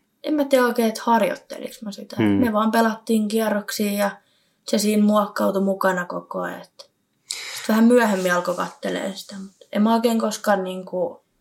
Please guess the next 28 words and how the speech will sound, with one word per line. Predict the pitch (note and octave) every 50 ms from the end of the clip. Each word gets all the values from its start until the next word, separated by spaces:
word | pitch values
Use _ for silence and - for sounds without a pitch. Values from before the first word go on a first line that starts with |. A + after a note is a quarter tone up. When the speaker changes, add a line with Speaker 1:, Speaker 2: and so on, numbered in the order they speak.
| _ _ _ _
Speaker 1:
tarkoituksella | G#3+ G#3+ G3+ G3+ - G3 F#3 F2+ F2 - - - F2+ F2 F2 F2 - - - _ _ _ _ _ _
tehnyt | - G2+ - - - - -
siitä | - - E3 D#3+ - _
tietynlaista. | - F#3 F3 E3+ - - - - - - F#3 F3+ - - G3+
Et | -
se | - A3
on | G3 F3+
vaan | F3 F3+ F#3+ G3
itsestään | G3 - - F#3+ - - G3 F#3 F3+
tullut. | E3+ F3 E3+ F2+ - - _ _ _ -
Speaker 2:
Kyllä. | - A2 G2 F#2 F#2+ F#2+ - - _ _ - - - - - - - - -
Tässä | - G#2+ G2 - - -
oli, | G2 F#2+
että | - - - - - - - _ _ _ _ _ _
jatkokysymyksessä, | A2+ G#2 F2+ - - - - - G2 F2 F#2 F2+ E2+ - - G2 F#2
teitkö | F2+ - G2+ G2 F#2+ - -
paljon | - - F#2+ F#2+ F#2+ F2
kenttätreeniä | - G2+ G2 F#2+ F#2 - - - - - F#2+ F2+ F2+ F2+ F2+ F2+ F2 E2+
vai | F2+ F2+ F2+
huomasitko | F2+ G2 F#2+ F#2+ F#2+ F#2+ F2 - - F2 - - _ _ _ _ _ _ - - - - F#2+ F#2 F#2
olevasi | F#2 F#2 F2 F2+ F2+ - F#2
luonnonlahjakkuus | F#2 G2 G2 G2 F#2 F#2 F2+ F2 E2 E2+ F#2 F#2 - - - F#2 F2+ - -
ja | F2
heiton | F2 F#2+ F#2+ F#2 - F2+ F2 E2
pituuden | F#2 F#2 - F#2+ F2+ F2+ F2+ F2 F2
kasvavan | - F#2 F#2 F2 - - F2 E2+ E2+ F2 F2 F2+
kuin | - F2+ F2 E2 A#1
itsestään? | - G2 F#2 - - - - - - - - C2+ -